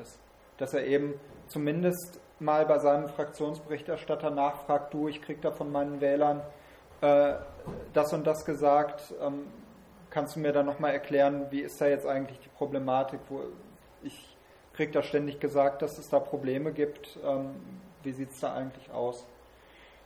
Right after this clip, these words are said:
Es ist, wie gesagt, nichts,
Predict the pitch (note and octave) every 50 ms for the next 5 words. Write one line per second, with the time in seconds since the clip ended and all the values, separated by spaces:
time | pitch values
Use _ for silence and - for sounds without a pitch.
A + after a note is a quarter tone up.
0 | - - - - _ _ - - - - _ _ - - - - - _ - C#3+
1 | C#3+ - - E3 - - - - - - _ - - - - - D#3 E3+ D#3+ D#3
2 | D#3 D#3+ D#3 D#3 D3+ C#3+ D3+ D#3 D#3 - - - - - - - - -